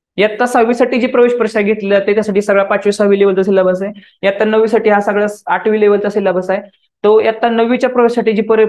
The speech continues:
paper आहे तो दोनशे मार्काचा आहे. Paper वन मध्ये English पन्नास मार्काला, Hindi वीस आणि social science तीस मार्काला आहे.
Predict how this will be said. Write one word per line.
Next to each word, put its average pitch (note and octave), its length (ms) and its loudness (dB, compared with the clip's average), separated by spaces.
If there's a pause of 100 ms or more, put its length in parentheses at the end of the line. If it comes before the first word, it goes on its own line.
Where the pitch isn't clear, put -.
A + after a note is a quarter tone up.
(120)
paper G#3+ 260 0
आहे G3 120 -2
तो G3 60 0
दोनशे G#3+ 300 0
मार्काचा G#3+ 380 0
आहे. F3 100 0
Paper G3 300 0
वन G#3 240 2
मध्ये F3+ 380 -2
English G3+ 300 0
पन्नास G3+ 340 -4
मार्काला, G3+ 320 -2
Hindi G3 260 0 (120)
वीस G3+ 300 -6 (260)
आणि E3+ 100 -6
social G#3 320 -2
science G#3 340 -2
तीस A3 200 -4
मार्काला F#3+ 340 0
आहे. F#3+ 100 -4